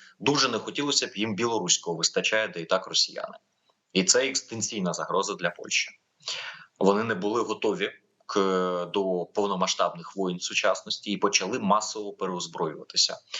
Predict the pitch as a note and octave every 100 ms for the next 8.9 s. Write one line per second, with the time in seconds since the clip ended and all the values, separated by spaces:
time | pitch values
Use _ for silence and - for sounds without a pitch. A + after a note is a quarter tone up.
0 | - - G2 G2 F#2 G2 - G2 F#2+ F#2
1 | F#2 F2 F2+ E2 - - E2+ - C#3 E3+
2 | - B2 G#2+ G2 F2+ F#2 F2+ F2 F2+ C3
3 | D#3+ - G2+ - F#2+ F#2 F2+ G#2+ A2+ G2
4 | E2+ - E2+ E2 E2 F2+ F2 D#2+ - -
5 | - - A2 F#2 A#2 A2 F#2+ F2 G2+ D3
6 | - A#2 G2 F2+ F2+ - G2 F2+ F2+ G2
7 | B2+ A2+ F#2 F2+ E2+ F2 D#2+ C#2 - -
8 | - - - D#2 D2 - - -